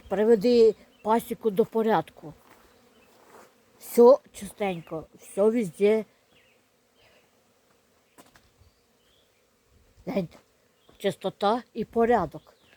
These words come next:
А то кажуть, приведи пасіку до пуття. Що ж її приводити, коли погода? От неньки, друзі, навиймав,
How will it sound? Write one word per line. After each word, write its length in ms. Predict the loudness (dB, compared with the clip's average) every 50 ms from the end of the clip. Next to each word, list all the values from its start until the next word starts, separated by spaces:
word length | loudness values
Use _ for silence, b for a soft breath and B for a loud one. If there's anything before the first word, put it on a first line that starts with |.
| b b b
А 100 | -10 -10
то 160 | -6 -6 -8
кажуть, 260 | -6 -2 -2 -2 -2
приведи 440 | _ -6 -6 -4 -4 -4 -4 -4 -6
пасіку 520 | -6 -2 -4 -4 -4 -4 -14 -14 -12 -12
до 140 | -10 -10 -10
пуття. 340 | -10 -10 -14 -10 -10 -12 -12 -12
Що 140 | -12 -12 -10
ж 60 | -10
її 120 | -10 -12
приводити, 600 | -10 -6 -6 -4 -2 -2 -4 -4 -6 -18 _ _ _ _ b b b b b b b b b b b
коли 260 | b -4 -2 0 0 0
погода? 580 | 0 0 -2 0 2 2 2 2 0 -6 -8 -6
От 220 | -8 -10 _ -8
неньки, 300 | -8 -8 -6 -4 -4 -4
друзі, 340 | -2 -2 -4 -2 -2 -2 -2
навиймав, 540 | -2 -2 0 0 0 0 2 2 0 0